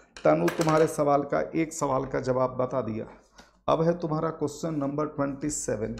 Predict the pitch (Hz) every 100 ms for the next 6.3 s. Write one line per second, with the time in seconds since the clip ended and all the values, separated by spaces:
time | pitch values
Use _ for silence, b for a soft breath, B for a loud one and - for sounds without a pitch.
0 | - - b b b b - 151 170 170
1 | 180 180 170 151 151 170 - 143 151 160
2 | 143 135 131 135 - - 123 139 151 b
3 | b b 113 131 156 165 - 139 143 -
4 | 147 151 175 160 - 156 156 180 175 -
5 | 170 - 123 127 156 156 160 156 143 147
6 | 143 135 120